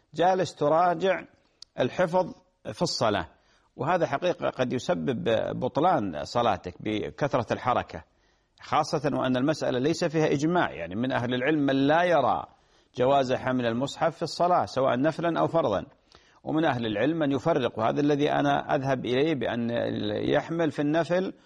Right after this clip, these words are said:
ولا يحمل في الفرض، وإنما قلت يقرأ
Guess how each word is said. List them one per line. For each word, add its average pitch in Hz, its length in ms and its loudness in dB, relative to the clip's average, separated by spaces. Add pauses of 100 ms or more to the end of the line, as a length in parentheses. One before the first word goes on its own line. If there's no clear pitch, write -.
(220)
ولا 147 260 2
يحمل 147 340 2
في 131 80 -2
الفرض، 120 400 0 (120)
وإنما 127 500 0
قلت 143 400 -2
يقرأ 147 480 0